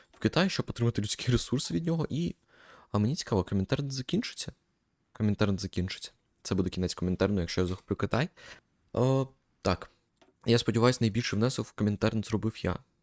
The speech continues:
Мені дуже хочеться в це вірити. Е, тому, так,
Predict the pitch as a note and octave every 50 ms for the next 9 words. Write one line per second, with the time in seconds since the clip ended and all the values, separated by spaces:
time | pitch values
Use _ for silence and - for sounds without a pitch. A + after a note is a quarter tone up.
0 | _ _ _ _ - G#2+ A2 G#2+ G2 G2+ G2 G#2 - G#2 - - - - - -
1 | B2+ B2+ C3 C3+ - - - _ - - - - - - - _ _ - G#2+ G#2+
2 | G#2+ G#2+ G#2 A2+ B2 _ - C3 C#3 E3 G#3 A#3 A#3 B3+ C4 A#3 B3+ B3+ A#3+ _
3 | _ _ _ - - - _ _ - - A3 C4+ -